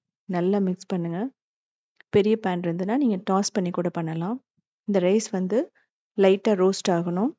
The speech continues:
இதுமே வந்து medium to ஹைல வச்சுட்டே பண்ணுங்க. இது வந்து பாத்தீங்கன்னா, அவ்வளவுதான். மிக்ஸ் பண்ணதுக்கு அப்புறமா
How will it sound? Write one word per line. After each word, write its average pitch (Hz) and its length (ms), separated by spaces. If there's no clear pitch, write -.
இதுமே 220 360
வந்து 208 280
medium 202 360
to 208 180
ஹைல 185 300
வச்சுட்டே 185 360
பண்ணுங்க. 165 340
இது 247 200
வந்து 262 200
பாத்தீங்கன்னா, 202 400
அவ்வளவுதான். 180 360
மிக்ஸ் 208 260
பண்ணதுக்கு 208 340
அப்புறமா 190 320